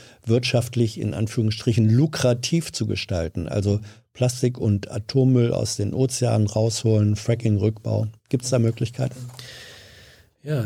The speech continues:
Speaker 2: in manchen Bereichen gibt es Möglichkeiten. Wir arbeiten am Ober zu einem Thema, das manchen vielleicht ein bisschen esoterisch erscheint. Da geht's um die Rückstände aus dem Zweiten Weltkrieg, Munition,
Speaker 1: Mhm.
Speaker 2: also
Speaker 1: Mhm.
Speaker 2: Bomben, Granaten und so weiter. Die sind ja entsorgt worden in der Nordsee, in der Ostsee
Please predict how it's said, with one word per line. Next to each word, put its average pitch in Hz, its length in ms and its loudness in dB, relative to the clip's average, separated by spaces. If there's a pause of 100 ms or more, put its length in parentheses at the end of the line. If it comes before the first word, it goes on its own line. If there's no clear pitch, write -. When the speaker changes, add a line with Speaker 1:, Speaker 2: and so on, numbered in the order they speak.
(160)
Speaker 2:
in 139 180 -4
manchen 143 240 4
Bereichen 131 340 4
gibt 123 200 2
es 107 100 4
Möglichkeiten. 143 680 0
Wir 127 100 2
arbeiten 131 400 0
am 113 160 2
Ober 143 380 2
zu - 140 -2
einem 139 200 2
Thema, 135 540 2
das 127 160 2
manchen 123 260 2
vielleicht 120 320 0
ein 120 60 -4
bisschen 113 580 0
esoterisch 117 600 0
erscheint. 113 440 -2
Da 117 60 0
geht's 123 240 0
um 127 140 -2
die 113 320 2
Rückstände 135 480 2
aus 120 80 -2
dem 131 100 2
Zweiten 123 400 0
Weltkrieg, 143 320 0
Munition, 117 600 4
Speaker 1:
Mhm. 107 40 -2
Speaker 2:
also 113 320 -2
Speaker 1:
Mhm. 107 300 -2
Speaker 2:
Bomben, 135 400 4
Granaten 117 420 2
und 113 100 0
so 113 120 -4
weiter. 107 240 -2
Die 117 80 0
sind 123 160 2
ja 139 80 4
entsorgt 123 500 2
worden 127 160 4
in 127 80 2
der 120 80 4
Nordsee, 123 380 2
in 123 100 4
der 117 140 0
Ostsee 127 500 0